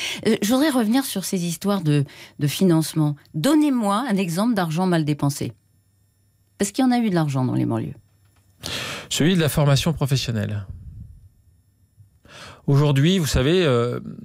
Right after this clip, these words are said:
Speaker 2: l'un des problèmes en France, c'est que, euh, lors de, lorsque on fait de la formation dans l'entreprise, ce sont quatre-vingts pour cent des salariés les plus formés qui touchent cet argent-là.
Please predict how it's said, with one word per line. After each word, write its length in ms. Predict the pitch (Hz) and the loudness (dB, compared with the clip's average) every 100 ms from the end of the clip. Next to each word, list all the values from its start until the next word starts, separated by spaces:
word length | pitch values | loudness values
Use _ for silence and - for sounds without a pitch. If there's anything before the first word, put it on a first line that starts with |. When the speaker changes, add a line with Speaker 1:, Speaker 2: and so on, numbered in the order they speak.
| - | -4
Speaker 2:
l'un 140 | 135 | 0
des 100 | 131 | 2
problèmes 320 | 123 131 147 160 | 2 2 2 2
en 60 | |
France, 260 | 123 175 180 | 0 -2 -2
c'est 160 | - | -4
que, 140 | 143 139 | -2 0
euh, 1000 | 131 127 - - - - - - - 311 _ _ _ _ _ _ _ - | 2 0 -4 -6 -6 -6 -8 -10 -12 -18 _ _ _ _ _ _ _ -2
lors 300 | 135 139 135 | 2 2 2
de, 420 | 120 117 117 - - | -2 -4 -4 -6 -2
lorsque 440 | 127 127 - - | 0 2 0 0
on 400 | 156 165 139 123 | 2 4 2 0
fait 120 | 117 156 | -2 0
de 60 | |
la 60 | 147 | 0
formation 320 | 139 127 - | 2 0 0
dans 100 | 135 | 0
l'entreprise, 520 | 123 - 113 - 165 | 0 0 -2 0 0
ce 100 | - | -2
sont 160 | 120 117 | -4 -4
quatre-vingts 340 | 135 - 147 | -2 0 0
pour 200 | 135 139 | 0 -2
cent 260 | - 123 120 | -2 -2 -4
des 140 | 123 113 | -2 0
salariés 380 | 131 127 123 123 | 2 2 4 2
les 100 | 113 | 0
plus 140 | 143 | -2
formés 420 | - 120 127 156 - - | 0 2 2 0 -4 -14
qui 100 | - | -4
touchent 300 | 135 - - | -2 -2 -4
cet 200 | - 117 | -2 0
argent-là. 460 | 113 113 107 101 | 2 2 2 0